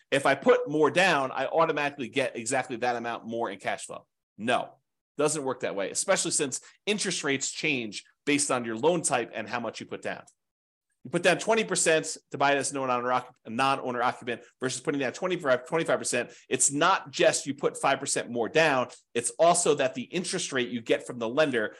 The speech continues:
for putting twenty percent down is different than the interest rate you get from putting twenty-five percent down. That's what makes this complicated.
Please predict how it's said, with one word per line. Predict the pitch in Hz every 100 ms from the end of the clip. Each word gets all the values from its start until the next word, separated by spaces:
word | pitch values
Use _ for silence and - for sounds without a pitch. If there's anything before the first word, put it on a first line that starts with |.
| _
for | 117
putting | - 127
twenty | 117 143 135
percent | 117 - 107
down | 117 110 -
is | 110 98
different | - 180 147 120 - -
than | 120
the | 123
interest | 156 160 143 -
rate | 117
you | 110
get | 113 117 -
from | 120
putting | 123 104
twenty-five | - 120 110 98
percent | 92 - 87
down. | 87 - _ _ _ 139
That's | 151 - -
what | 156
makes | 147 131
this | - 120
complicated. | - 120 104 90 - -